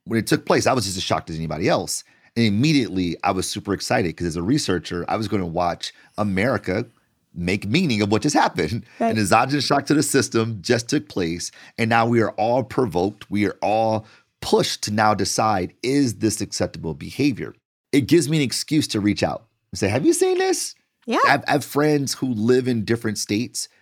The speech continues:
Speaker 1: We all went to business school together. And the way that we communicate ninety-nine point nine percent of the time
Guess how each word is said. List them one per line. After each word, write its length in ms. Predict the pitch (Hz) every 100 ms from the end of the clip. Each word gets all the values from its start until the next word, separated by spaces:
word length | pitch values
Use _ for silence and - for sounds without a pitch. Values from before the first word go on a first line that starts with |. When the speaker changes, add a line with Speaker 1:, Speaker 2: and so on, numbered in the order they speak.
| -
Speaker 1:
We 100 | 110
all 180 | 113 113
went 160 | 107
to 80 | 110
business 340 | 90 104 110
school 220 | - 104 104
together. 520 | 87 92 113 123 127 _ _ _ _
And 180 | 117 110
the 60 | 107
way 260 | 98 120
that 120 | 147 135
we 180 | 123
communicate 760 | 120 - 110 110 - 104 101 -
ninety-nine 720 | 101 104 110 123 120 110 117
point 220 | 104 101 92
nine 220 | 92 104
percent 220 | 107 110
of 60 | 113
the 80 |
time 480 | 107 - 131 143 147